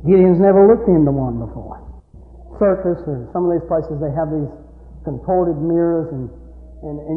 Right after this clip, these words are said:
you just don't look, you know, when you look in there, you just, <laughs> you're either real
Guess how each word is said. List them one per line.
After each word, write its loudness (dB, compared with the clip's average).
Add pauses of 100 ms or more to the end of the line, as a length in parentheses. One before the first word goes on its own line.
you -6
just -2
don't -2
look, -4 (320)
you -4
know, -2
when -4
you -2
look -2
in 0
there, 0
you -4
just, -6 (560)
<laughs> -18
you're 0
either 4
real 2